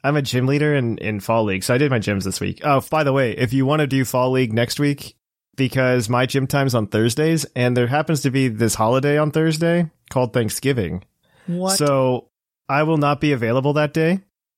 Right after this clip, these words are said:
Speaker 1: So my gym time's moving to Monday, November twenty-third.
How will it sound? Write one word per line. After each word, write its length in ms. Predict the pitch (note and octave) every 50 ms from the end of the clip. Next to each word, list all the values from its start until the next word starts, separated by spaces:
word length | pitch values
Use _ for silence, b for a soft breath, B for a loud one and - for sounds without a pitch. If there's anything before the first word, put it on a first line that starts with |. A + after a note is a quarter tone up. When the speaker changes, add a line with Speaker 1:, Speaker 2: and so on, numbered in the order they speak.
| _ - B2
Speaker 1:
So 200 | - D#3 C#3+ C3+
my 140 | C3+ C#3
gym 180 | C#3+ C3 D#3 D#3
time's 260 | C#3+ D3+ D3 C#3 A#2
moving 280 | B2+ C3+ C3 C3 C3 B2+
to 380 | - - B2 A#2+ A#2+ A#2+ A#2 - -
Monday, 760 | A#2+ B2 B2+ C3 C3+ C3 C3+ C3 C3 C3 B2+ B2 A2 -
November 420 | - B2+ B2 A2+ A2 A#2+ A#2 A#2+ A#2
twenty-third. 680 | - - B2+ A#2 A2 G2+ - B2 B2 C3 C#3 C#3+ C3+